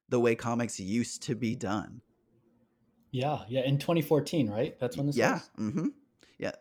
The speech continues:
Speaker 2: That's wild.
Speaker 1: It's really impressive 'cause w-, I've, Archie, Archie in general looks very much like you could just do, you can just do digitally and it won't really change the look of it very much. But the, the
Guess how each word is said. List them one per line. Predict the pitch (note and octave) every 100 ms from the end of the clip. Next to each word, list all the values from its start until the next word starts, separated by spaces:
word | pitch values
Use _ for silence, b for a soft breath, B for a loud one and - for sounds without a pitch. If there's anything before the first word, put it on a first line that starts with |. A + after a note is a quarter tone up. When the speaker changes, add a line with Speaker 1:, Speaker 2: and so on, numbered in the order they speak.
| _ -
Speaker 2:
That's | -
wild. | A2+ G#2 G2 - _ _ -
Speaker 1:
It's | A#2 - -
really | - B2 D3+ C#3+
impressive | C#3 B2 G#2
'cause | C#3 A#2 G#2+
w-, | - G2 D2+ _ - - b b -
I've, | C3+ - _
Archie, | A#2+ C#3 E4+ E4 D#4 - -
Archie | C#3+ - F#3+ - _ _ _ _ _
in | C#3+ A#2+
general | B2+ C3 A2 G2
looks | G#2+ C3 -
very | A#2+ A2+
much | A2 -
like | G#2+ G2
you | G#2
could | - G2
just | G2 G2
do, | F2 -
you | B2 B2+
can | C3+
just | A2+ A2+
do | G2+
digitally | F#2 F#2+ B2 A#2 B2 G2+
and | G#2 G2+
it | -
won't | G#2+ A#2 -
really | A#2 A2+
change | G2 - G#2+ A2 -
the | F2+
look | F2 G2 -
of | C3
it | - -
very | C3 C#3
much. | D3 E3 - - B B B B
But | A2+ B2+ A#2+ - b b b _ _ - C#2 - -
the, | A#2 A#2+ A2+ A#2
the | B2